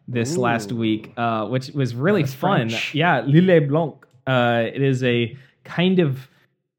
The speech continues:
Speaker 1: sort of herbaceous wine. Um, it's got a very, like, herby, uh, uh, taste. It's,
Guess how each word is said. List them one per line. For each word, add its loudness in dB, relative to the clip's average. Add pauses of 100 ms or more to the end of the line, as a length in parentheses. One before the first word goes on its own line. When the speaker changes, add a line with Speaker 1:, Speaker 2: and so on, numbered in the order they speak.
(320)
Speaker 1:
sort 0
of -2
herbaceous 0 (280)
wine. -2 (200)
Um, -2
it's -8
got -2
a 0
very, 0
like, -10
herby, -4 (100)
uh, -20
uh, -12
taste. -8
It's, -14